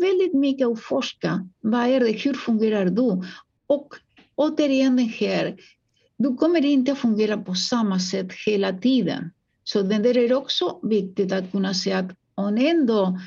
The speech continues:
det du har gjort inte fungerar, det är ingen fara. Såklart måste man hitta inspiration som kommer från andra. Eh, om det går att lära sig från andras erfarenheter, "Ah, så fungerar det för den här personen,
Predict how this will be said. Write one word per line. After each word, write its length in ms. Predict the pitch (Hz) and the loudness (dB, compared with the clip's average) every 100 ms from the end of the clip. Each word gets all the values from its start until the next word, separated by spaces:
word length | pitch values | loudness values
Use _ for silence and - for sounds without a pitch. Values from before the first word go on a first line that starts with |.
| - - | -10 -2
det 120 | 190 | 0
du 160 | 185 | 2
har 260 | 269 277 285 | -2 0 -2
gjort 240 | 233 226 | 2 2
inte 240 | 202 190 202 | 0 0 -2
fungerar, 680 | - 185 185 180 135 135 - _ - | 0 2 2 2 0 -2 -6 _ -8
det 140 | 240 | -4
är 80 | 320 | -2
ingen 240 | 403 403 392 - | -2 -4 -4 -2
fara. 260 | 392 240 180 - _ _ _ _ - | -2 -2 -6 -12 _ _ _ _ -6
Såklart 400 | - - 453 480 415 | -6 -2 -2 0 -4
måste 200 | - 247 | -2 0
man 140 | 220 | 0
hitta 280 | 185 214 202 | -2 -4 -2
inspiration 800 | 185 190 180 180 - 190 185 185 - - _ | -2 -2 -2 -2 -2 -2 -2 -4 -12 -20 _
som 260 | - 180 | -2 -2
kommer 200 | 185 185 | 2 0
från 240 | 175 185 175 | 0 -2 0
andra. 380 | 180 170 165 170 180 - - - | 0 0 0 -4 -6 -12 -20 -6
Eh, 180 | - - - | -2 -2 -2
om 160 | 190 185 | -2 2
det 100 | 175 | 2
går 160 | 196 | 2
att 100 | 185 | 2
lära 280 | 175 180 180 | 2 2 0
sig 180 | 180 185 | 0 -4
från 260 | 185 180 180 | -2 -2 0
andras 380 | 175 170 175 | -2 -2 -4
erfarenheter, 760 | 180 180 170 175 185 262 240 185 202 | -4 -4 -2 -2 0 0 0 -2 -2
"Ah, 40 | 185 | -2
så 220 | 185 214 | -2 -4
fungerar 420 | 202 185 185 175 | 0 0 2 0
det 60 | 175 | 0
för 140 | 170 | -2
den 160 | 165 180 | -2 -2
här 140 | 180 | -4
personen, 560 | 185 202 - 330 233 | -4 -6 0 2 2